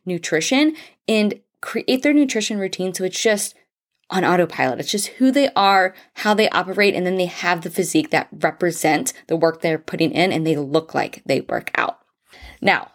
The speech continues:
for today's episode, essentially, I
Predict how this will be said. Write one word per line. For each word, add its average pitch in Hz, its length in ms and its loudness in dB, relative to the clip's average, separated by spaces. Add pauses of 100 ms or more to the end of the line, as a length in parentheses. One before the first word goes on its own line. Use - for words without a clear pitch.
for 220 400 2
today's 262 800 0 (400)
episode, 180 880 -2 (760)
essentially, 330 600 2 (120)
I 214 480 0